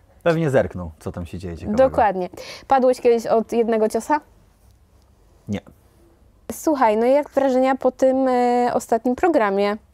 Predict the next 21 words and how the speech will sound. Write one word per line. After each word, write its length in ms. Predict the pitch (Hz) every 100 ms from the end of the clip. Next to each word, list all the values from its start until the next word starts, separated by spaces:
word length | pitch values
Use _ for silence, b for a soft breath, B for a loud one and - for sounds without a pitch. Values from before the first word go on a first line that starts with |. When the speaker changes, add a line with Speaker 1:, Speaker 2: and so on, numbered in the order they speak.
| _
Speaker 1:
Kurczę, 320 | 175 139 127
powiem 260 | - 143 139
Ci 100 | -
szczerze, 360 | - 135 135
że 260 | 131 139 135 135 _
to 100 | 170
dramat, 720 | 180 - 180 131 92 85 - _ _
dramat. 340 | 127 113 98
Generalnie 560 | 95 110 120 120 117 120
jakby 460 | 110 101 113 117 107 - _ b b b b b b _ _ _ _ _ _ _ _ _ _ _ -
ja 100 | 127
się 160 | -
t-, 120 | - - _ _
zmar-, 300 | - 107 131 147 - _
zacząłem 360 | 101 110 147 156
o 60 | 151
niego 200 | 147 160
martwić 480 | 175 120 - -
troszkę, 380 | - 92 - -
wiesz? 280 | 82 120 131
Zacząłem 500 | 117 - 135 139 135